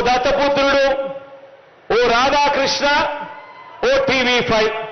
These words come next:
వీరంతా కూడా ఒక దొంగల ముఠాక వీరంతా కూడా తయారై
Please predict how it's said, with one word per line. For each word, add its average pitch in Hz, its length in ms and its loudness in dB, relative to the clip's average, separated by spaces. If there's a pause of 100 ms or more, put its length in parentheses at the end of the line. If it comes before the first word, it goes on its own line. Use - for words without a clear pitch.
(1800)
వీరంతా 302 440 0 (140)
కూడా 320 180 2 (160)
ఒక 269 100 2 (140)
దొంగల 302 320 2 (120)
ముఠాక 285 360 0 (1500)
వీరంతా 302 540 2 (140)
కూడా 269 180 2 (140)
తయారై 262 520 2